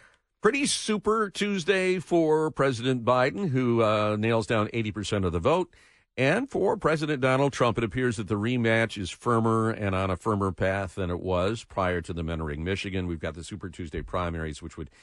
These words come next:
seal the deal, and it appears at least that Nikki Haley's going to be in for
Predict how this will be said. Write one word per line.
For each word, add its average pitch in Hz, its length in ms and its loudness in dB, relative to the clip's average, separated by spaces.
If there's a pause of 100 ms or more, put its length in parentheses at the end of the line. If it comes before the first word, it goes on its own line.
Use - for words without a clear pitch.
(240)
seal 95 340 -4
the 85 120 -4
deal, 98 220 -2
and 110 120 -2
it 90 100 -8
appears 107 400 -2
at 117 140 -8
least 151 300 -4
that - 100 -8
Nikki 160 260 -2
Haley's 139 320 0
going 135 160 -2
to 123 80 -2
be 120 180 -2
in 123 220 0 (580)
for 123 460 2